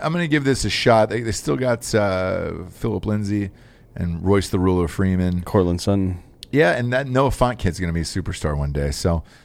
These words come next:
Speaker 1: um, I'm gonna knock this down to six and a half and probably take Denver. Uh, although it'll be fifty-eight in Denver.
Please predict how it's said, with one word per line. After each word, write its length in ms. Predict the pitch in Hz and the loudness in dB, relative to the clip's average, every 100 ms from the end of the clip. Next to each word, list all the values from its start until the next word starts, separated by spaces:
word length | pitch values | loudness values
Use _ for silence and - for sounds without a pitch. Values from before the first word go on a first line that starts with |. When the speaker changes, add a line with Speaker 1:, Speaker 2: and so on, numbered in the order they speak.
| _ | _
Speaker 1:
um, 220 | - 95 104 | -2 -2 0
I'm 80 | 135 | 0
gonna 140 | 143 | 2
knock 280 | 127 127 - | 2 0 0
this 160 | 120 - | -2 0
down 180 | 107 98 | -2 -2
to 60 | |
six 280 | - 101 - | -4 -6 -4
and 80 | 82 | -2
a 40 | |
half 260 | 90 87 78 | -2 -2 -6
and 80 | 80 | -4
probably 200 | 82 80 | -4 -4
take 200 | - 76 | -6 -4
Denver. 380 | 78 78 71 73 _ _ _ _ - | -4 -4 -4 -8 _ _ _ _ -8
Uh, 380 | 87 82 82 67 - _ _ _ _ _ | -6 -4 -6 -8 -14 _ _ _ _ _
although 240 | 90 95 143 | -4 2 2
it'll 120 | 107 | 2
be 80 | 90 | -2
fifty-eight 440 | - - - 98 | -4 -4 -2 -2
in 80 | 76 | 0
Denver. 360 | 85 80 67 | 0 0 -4